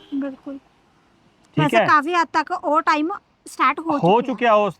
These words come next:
Speaker 2: ਟਾਈਮ ਸਟਾਰਟ। ਇਸ ਕਰਕੇ ਹੱਥ ਜੋੜ ਕੇ ਬੇਨਤੀ ਹੈ ਜੀ, ਪਾਣੀ ਦੀ ਸੰਭਾਲ ਕਰੋ, ਜਲ ਹੀ ਜੀਵਨ ਹੈ। ਜਿਹੜਾ ਮੀਂਹ ਦਾ ਪਾਣੀ ਹੁੰਦਾ ਹੈ, ਇਹਨੂੰ ਸੰਭਾਲਣ ਦੀ ਕੋਸ਼ਿਸ਼ ਕਰੋ। ਦੇਖੋ, ਸਰਕਾਰਾਂ ਨਾਲ ਗੱਲ ਕਰੋ, ਜਦ ਵੋਟ ਪਾਉਂਦੇ ਹੋ ਨਾ, ਸਰਕਾਰਾਂ ਨਾਲ ਇਹ ਗੱਲ ਕਰਿਆ ਕਰੋ ਕਿ ਵੀ ਪਾਣੀ ਦੀ ਸੰਭਾਲ ਦੇ ਲਈ ਕੀ ਕਰ ਰਹੇ ਹੋ ਤੁਸੀਂ।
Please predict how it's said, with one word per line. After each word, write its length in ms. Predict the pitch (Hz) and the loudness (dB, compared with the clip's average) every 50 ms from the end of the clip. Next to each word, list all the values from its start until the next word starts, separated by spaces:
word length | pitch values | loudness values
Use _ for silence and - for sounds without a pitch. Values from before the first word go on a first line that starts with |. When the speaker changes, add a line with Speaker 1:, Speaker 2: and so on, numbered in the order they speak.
| _ | _
Speaker 2:
ਟਾਈਮ 240 | 175 165 165 165 165 | -2 -2 -2 -2 -4
ਸਟਾਰਟ। 280 | - - 180 196 226 226 | -6 -2 0 0 2 0
ਇਸ 100 | 190 165 | -2 -8
ਕਰਕੇ 160 | 202 214 220 | -8 -4 -2
ਹੱਥ 140 | 175 180 156 | -2 -2 -2
ਜੋੜ 180 | 165 185 185 | -2 -2 -2
ਕੇ 100 | 170 190 | -2 -2
ਬੇਨਤੀ 380 | 175 175 175 175 160 - 180 185 | -2 -2 -4 -4 -4 -2 -2 -2
ਹੈ 60 | 190 | 0
ਜੀ, 200 | 180 220 240 226 - - _ _ _ _ | 0 0 -2 -2 -4 -8 _ _ _ _
ਪਾਣੀ 280 | - 170 170 185 190 190 | 2 4 4 4 2 0
ਦੀ 100 | 190 175 | -2 -4
ਸੰਭਾਲ 340 | - 190 180 180 160 160 | -2 0 2 2 2 2
ਕਰੋ, 260 | 151 175 180 208 220 185 | 0 -2 -2 -2 -2 -2
ਜਲ 220 | 147 156 160 165 | 0 0 0 0
ਹੀ 180 | 175 165 180 175 | 0 -2 -4 -4
ਜੀਵਨ 320 | 143 156 160 160 165 - | -4 -4 -2 -2 -2 -2
ਹੈ। 300 | 143 165 196 214 196 - - - - - - | 0 0 2 2 2 0 -2 -6 -16 -8 -4
ਜਿਹੜਾ 200 | 143 175 190 202 | 0 2 2 2
ਮੀਂਹ 280 | 170 165 170 185 202 | 2 0 -2 0 0
ਦਾ 100 | 202 214 | 2 2
ਪਾਣੀ 280 | 190 - 190 180 190 196 | 2 2 2 2 2 0
ਹੁੰਦਾ 240 | 175 180 175 208 214 | -4 -2 0 2 2
ਹੈ, 60 | 226 | 2
ਇਹਨੂੰ 240 | - 196 185 208 185 | 0 -2 -6 -6 -4
ਸੰਭਾਲਣ 320 | - 190 180 170 160 165 | -2 0 0 0 0 0
ਦੀ 100 | 160 175 | -2 -6
ਕੋਸ਼ਿਸ਼ 320 | 156 180 165 139 185 185 165 | -6 -6 -6 -6 -6 -6 -4
ਕਰੋ। 240 | 175 175 196 185 - - _ _ _ - | -2 0 0 0 -2 -4 _ _ _ -4
ਦੇਖੋ, 300 | 127 185 190 - 214 196 | -2 -2 0 0 -2 -2
ਸਰਕਾਰਾਂ 420 | - 185 160 - 180 180 185 196 | -2 -2 0 0 2 4 4 4
ਨਾਲ 140 | 202 208 202 | 4 2 0
ਗੱਲ 160 | 190 190 190 | 0 -2 -2
ਕਰੋ, 200 | 175 190 185 190 | -2 -2 -2 -2
ਜਦ 120 | 160 180 180 | -2 -2 -2
ਵੋਟ 240 | 165 170 185 190 180 | 0 0 0 0 0
ਪਾਉਂਦੇ 280 | - 196 185 185 196 | 0 0 0 0 0
ਹੋ 60 | 196 | 2
ਨਾ, 120 | 214 247 240 | 2 2 2
ਸਰਕਾਰਾਂ 720 | - _ _ _ _ - 160 - 180 185 185 190 196 190 | 2 _ _ _ _ -6 -2 2 2 4 4 4 4 2
ਨਾਲ 80 | 202 | 2
ਇਹ 100 | 196 190 | 0 0
ਗੱਲ 120 | 180 185 190 | -2 -2 -2
ਕਰਿਆ 240 | - 170 165 180 180 | -2 -2 -2 -2 -2
ਕਰੋ 140 | 185 185 | -2 -4
ਕਿ 60 | 185 220 | -4 -6
ਵੀ 60 | 233 | -2
ਪਾਣੀ 280 | - 185 180 180 185 | 0 2 2 2 2
ਦੀ 80 | 202 202 | -2 -2
ਸੰਭਾਲ 300 | 175 190 190 185 180 170 | -2 0 0 0 0 0
ਦੇ 60 | 180 | 0
ਲਈ 80 | 185 185 | -4 -4
ਕੀ 160 | 175 185 175 | -4 -4 -2
ਕਰ 140 | 180 170 156 | -2 -2 0
ਰਹੇ 80 | 165 | -2
ਹੋ 80 | 165 151 | -2 -4
ਤੁਸੀਂ। 180 | 143 113 120 | -4 -6 -6